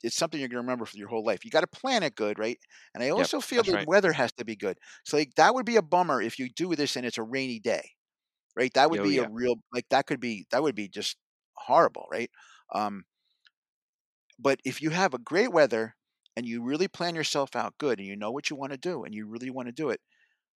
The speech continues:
Speaker 1: um, it, it's amazing. And even for people that don't, can't walk very well or don't,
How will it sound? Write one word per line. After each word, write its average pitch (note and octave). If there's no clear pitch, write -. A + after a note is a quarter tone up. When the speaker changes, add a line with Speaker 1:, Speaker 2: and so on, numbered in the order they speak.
Speaker 1:
um, G2
it, D3+
it's -
amazing. C3+
And C3+
even G#3+
for -
people D3+
that B2+
don't, C#3
can't -
walk D3
very G2+
well F2+
or F#2+
don't, A#2+